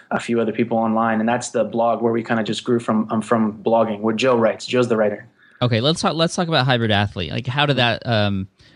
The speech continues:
Speaker 2: wh-, when did that start?
Speaker 1: That started probably, oh, that started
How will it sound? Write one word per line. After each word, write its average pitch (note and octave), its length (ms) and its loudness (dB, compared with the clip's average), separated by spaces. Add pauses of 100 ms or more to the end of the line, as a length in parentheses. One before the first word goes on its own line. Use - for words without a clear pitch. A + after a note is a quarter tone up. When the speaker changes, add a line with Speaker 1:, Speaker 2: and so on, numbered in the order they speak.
(140)
Speaker 2:
wh-, D3 180 0
when D3 220 0
did C3 140 0
that G2 140 2
start? - 360 -6 (1800)
Speaker 1:
That D#3+ 100 4
started F3+ 480 0
probably, D#3 800 0
oh, D3 80 2
that D3 100 2
started D3+ 320 -2